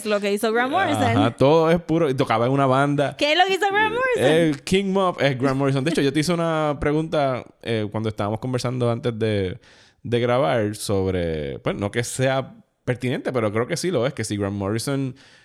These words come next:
Speaker 2: alguna vez ha salido, o sea, ha expresado su, su identidad sexual, su preferencia sexual, porque por lo menos para mí, viendo estos cómics ahora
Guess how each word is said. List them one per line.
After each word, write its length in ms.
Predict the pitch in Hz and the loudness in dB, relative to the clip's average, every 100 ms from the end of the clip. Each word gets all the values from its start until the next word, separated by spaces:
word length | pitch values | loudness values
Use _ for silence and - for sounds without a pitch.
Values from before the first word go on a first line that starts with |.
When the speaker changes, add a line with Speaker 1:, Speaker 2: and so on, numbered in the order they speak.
| _ | _
Speaker 2:
alguna 320 | - 107 110 110 | -6 -4 -2 0
vez 160 | 117 | 0
ha 80 | 123 | 0
salido, 540 | - 107 104 117 113 | -2 -2 0 0 0
o 40 | 101 | -2
sea, 240 | 110 92 | -2 -4
ha 40 | 92 | -4
expresado 520 | - 110 - 98 104 | -4 -4 0 0 0
su, 560 | 101 107 95 87 82 82 | -2 -4 -4 -4 -8 -12
su 140 | - 95 | -10 -8
identidad 420 | 85 82 90 82 | -8 -6 -6 -6
sexual, 680 | - - - 98 113 117 110 | -8 -12 -4 -2 0 0 -2
su 100 | 95 | -6
preferencia 420 | 90 85 82 95 | -6 -6 -8 -8
sexual, 600 | 95 95 - 101 107 113 | -8 -8 -6 -4 -2 -2
porque 480 | 98 90 85 85 90 87 _ | -6 -6 -6 -6 -12 -18 _
por 220 | - 101 101 | -4 -4 -2
lo 80 | |
menos 260 | 101 107 135 | -4 -4 -4
para 320 | - 113 90 | -2 -2 -4
mí, 180 | 90 110 | -2 -2
viendo 320 | 87 95 95 | -2 -4 -4
estos 200 | 110 120 | -4 -6
cómics 340 | - 117 110 - | -6 -6 -4 -2
ahora 360 | 104 113 110 | 0 0 -2